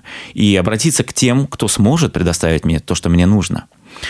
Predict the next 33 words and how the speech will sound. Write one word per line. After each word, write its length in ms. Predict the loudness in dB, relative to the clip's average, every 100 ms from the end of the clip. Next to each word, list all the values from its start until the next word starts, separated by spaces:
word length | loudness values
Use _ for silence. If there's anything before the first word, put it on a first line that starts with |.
| -14 -6
Поэтому 400 | 0 0 2 0
в 80 | 2
сложный 340 | 2 2 2
момент 360 | 2 4 2 2
времени 440 | 0 2 2 2 0
я 120 | 0
постараюсь 520 | -2 -2 0 0 2
не 140 | 2 4
обращаться 600 | 2 0 -2 -2 -2 -4
к 120 | 0
некомпетентному 960 | 2 2 0 0 -2 0 -2 0 0 0
человеку 520 | 0 0 2 0 -2
в 80 | -2
том, 260 | 0 0 -2 -10 -4
где 240 | 0 2
мне 140 | 4 4
нужна 280 | 2 0 0
помощь, 460 | 0 0 0 -6 -12 -6
и 120 | -2
тогда 340 | 0 2 2 2
мне 180 | 2
просто 320 | 2 0 0 0
не 120 | 0
придется 420 | 2 2 2 0
злиться 360 | 2 2 2 0
на 100 | 0
труса. 400 | 0 0 -4 -8 -16 -20 -18 -16 -18 -20 -20 -20 _ _
То 120 | -2 0
есть 180 | 2
мне 260 | 2 4 4
не 120 | 4
придется 460 | 4 2 2 2 0
отказывать 760 | -2 0 0 0 0 -2 -4